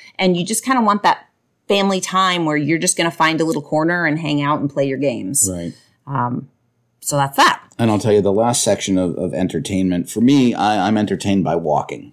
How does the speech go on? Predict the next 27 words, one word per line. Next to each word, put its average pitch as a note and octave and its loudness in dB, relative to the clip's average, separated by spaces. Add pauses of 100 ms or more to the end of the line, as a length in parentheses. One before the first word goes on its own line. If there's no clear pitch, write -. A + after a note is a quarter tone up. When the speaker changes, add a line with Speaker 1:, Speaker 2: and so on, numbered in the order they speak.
(160)
Speaker 2:
And, F2 -6
and F#2 -4
that's F#2+ -2
kind F#2 -2
of D2+ -4
like D#2 -4
entertainment E2 -6
and D2+ -8
recreation. D#2 -4
Speaker 1:
Right. D#3 0 (360)
Speaker 2:
Um, E2 -2
this G#2 -2
ship - 0
definitely G2 0
lacked E2 -2 (100)
a F2 0
traditional D#2+ -4
walking C#2+ -4
deck. - -14
Speaker 1:
It C#3+ -4
did. - -6 (160)
Speaker 2:
Uh, D3 -10 (220)
they F#2 2
do A#2+ 2
have G2+ 0
a E2+ 0
path. A2 -2